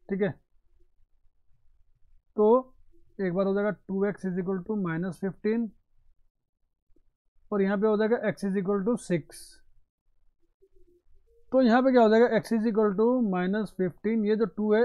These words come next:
एक्स के साथ into में है, तो ये जब जाएगा equal to के उस तरफ, तो ये क्या हो जाएगा, divide हो जाएगा। तो एक्स का दो value आया, एक सिक्स, एक माइनस फिफ्टीन बाई टू। तो obviously जो production हो रहा है वो negative में नहीं हो सकता ना,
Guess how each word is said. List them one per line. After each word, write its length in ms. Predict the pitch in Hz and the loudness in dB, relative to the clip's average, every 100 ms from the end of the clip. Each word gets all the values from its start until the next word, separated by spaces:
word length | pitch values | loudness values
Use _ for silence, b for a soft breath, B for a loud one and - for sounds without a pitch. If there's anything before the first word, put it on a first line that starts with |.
| 226 | 0
एक्स 140 | - | -4
के 100 | 214 | -4
साथ 200 | 190 185 | -2 -2
into 220 | 180 175 214 | -2 -2 -2
में 80 | 208 | 0
है, 120 | 233 247 _ _ _ _ _ _ - _ _ _ _ _ _ _ _ | -2 -6 _ _ _ _ _ _ -20 _ _ _ _ _ _ _ _
तो 100 | 202 | -4
ये 180 | 202 214 | 0 0
जब 220 | 202 190 | 0 -2
जाएगा 380 | 170 190 202 220 233 _ - | -2 0 0 -2 -6 _ -10
equal 1160 | 180 151 - _ _ - - 175 226 160 208 202 | -8 -8 -16 _ _ -20 -14 -8 -4 -2 0 0
to 80 | 202 | 2
के 60 | |
उस 140 | 208 151 | 0 0
तरफ, 220 | 214 202 | -4 -2
तो 60 | 202 | 0
ये 100 | 190 | 0
क्या 100 | 190 | 0
हो 120 | 180 | -2
जाएगा, 240 | 185 226 262 - _ - - - | -2 -4 -8 -14 _ -20 -14 -6
divide 280 | 165 170 160 | -4 -4 -6
हो 60 | |
जाएगा। 300 | 156 156 151 143 - - - - - _ - | -8 -8 -10 -12 -18 -20 -20 -20 -20 _ -8
तो 100 | 214 214 | -2 -2
एक्स 120 | - | -2
का 100 | 220 | 0
दो 160 | 208 | 0
value 240 | 190 180 170 | 2 0 -2
आया, 180 | 156 165 | -4 -6
एक 200 | 170 - | -8 -6
सिक्स, 320 | 233 240 - 214 | -4 -4 -8 -2
एक 220 | 240 - - - _ _ - _ - _ _ - | -2 -4 -20 -20 _ _ -20 _ -20 _ _ -4
माइनस 300 | 196 214 214 | -2 -2 -2
फिफ्टीन 280 | 202 196 190 | -4 -4 -2
बाई 120 | 165 | -4
टू। 160 | 147 139 _ _ _ _ - | -6 -14 _ _ _ _ 0
तो 140 | 247 247 | 4 6
obviously 280 | 277 262 269 | 6 4 2
जो 60 | 277 | 2
production 420 | 220 233 - 262 | 2 2 2 4
हो 80 | 254 | 6
रहा 80 | |
है 60 | 254 | 6
वो 80 | 247 | 6
negative 320 | 214 233 262 | 2 0 0
में 100 | 254 | 0
नहीं 120 | 254 | 0
हो 100 | 262 | 0
सकता 260 | 165 151 165 | -2 -4 -4
ना, 120 | 226 | -4